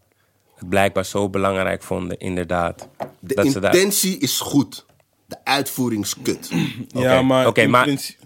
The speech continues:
Speaker 1: maar oké, er stonden dus vijfduizend mensen daar of, of
Speaker 2: Mhm.
Speaker 1: meer, die het zo belangrijk vonden, inderdaad,
Speaker 2: Mhm.
Speaker 1: in deze tijd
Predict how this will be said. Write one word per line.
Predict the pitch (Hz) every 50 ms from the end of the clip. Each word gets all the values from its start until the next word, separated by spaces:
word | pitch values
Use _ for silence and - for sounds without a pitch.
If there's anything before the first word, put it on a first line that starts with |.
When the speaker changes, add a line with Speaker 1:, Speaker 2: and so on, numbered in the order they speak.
| - _ _
Speaker 1:
maar | - 110 117 127 131 123
oké, | 123 - 101
er | 92 78 - 104 -
stonden | - - 123 127 127 113
dus | 117 110
vijfduizend | - 113 110 113 110 107 110 107 107 107 104 98
mensen | 101 101 101 98 92
daar | 95 95 95 98 - -
of, | 107
of | 117
Speaker 2:
Mhm. | 117 104 113 - 92
Speaker 1:
meer, | 90 90 90 87 - _ _ - - _ _ _ _ _ _ _ _ _ _ _
die | - 98
het | 92 -
zo | - 104 101 107
belangrijk | 101 98 101 98 98 95 92 95 92 -
vonden, | - - 87 87 87 90 92 - -
inderdaad, | - 104 95 92 98 95 87 85 90 87
Speaker 2:
Mhm. | - -
Speaker 1:
in | 92 90
deze | 85 90 90 92 - - 90 -
tijd | - 87 87 87 85 82 - - -